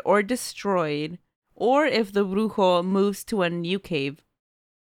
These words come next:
So, in some instances, the Imbunche is tasked with moving the cave,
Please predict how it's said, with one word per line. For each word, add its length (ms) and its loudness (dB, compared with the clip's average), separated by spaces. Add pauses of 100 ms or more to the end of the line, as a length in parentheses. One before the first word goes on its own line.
(160)
So, 520 4
in 120 2
some 300 2
instances, 680 2
the 160 4
Imbunche 640 2
is 240 0
tasked 540 -2
with 160 -4
moving 380 4
the 100 2
cave, 540 0